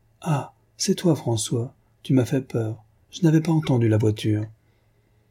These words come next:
Elle avait été, en effet, comme réveillée en sursaut du songe où elle était tombée depuis le moment où sa sœur d'abord,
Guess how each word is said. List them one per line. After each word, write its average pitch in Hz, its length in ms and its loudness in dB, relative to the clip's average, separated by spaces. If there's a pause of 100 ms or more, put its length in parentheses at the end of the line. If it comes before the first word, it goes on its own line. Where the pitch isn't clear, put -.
(1200)
Elle - 120 -10
avait 160 180 6
été, 180 240 2
en 143 120 4
effet, 156 480 0 (400)
comme 123 160 0
réveillée 127 460 2
en 113 80 -2
sursaut 123 480 0
du 107 160 -2
songe 107 400 0
où 107 140 4
elle 104 80 2
était 107 180 0
tombée 104 420 2
depuis 107 260 0
le 107 100 6
moment 107 360 2
où 101 60 0
sa 101 220 -2
sœur 104 280 -2
d'abord, 110 560 0